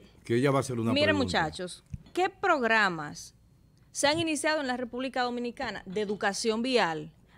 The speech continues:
Speaker 2: acompañada de serias
Speaker 1: Ninguno.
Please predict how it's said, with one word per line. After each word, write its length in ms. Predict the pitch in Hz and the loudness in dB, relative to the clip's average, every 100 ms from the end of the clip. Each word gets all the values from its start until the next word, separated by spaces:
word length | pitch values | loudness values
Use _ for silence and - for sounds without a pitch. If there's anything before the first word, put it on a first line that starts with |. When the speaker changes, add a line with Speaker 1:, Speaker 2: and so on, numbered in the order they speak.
| _ | _
Speaker 2:
acompañada 840 | 233 254 240 240 240 294 302 226 | 2 4 2 2 2 8 8 8
de 180 | 202 - - _ - - | 4 -6 -12 _ -20 -14
serias 640 | 285 311 359 370 370 - 339 | -2 2 2 4 2 0 -10
Speaker 1:
Ninguno. 640 | 311 302 294 302 311 294 | -6 -4 -4 -6 -10 -16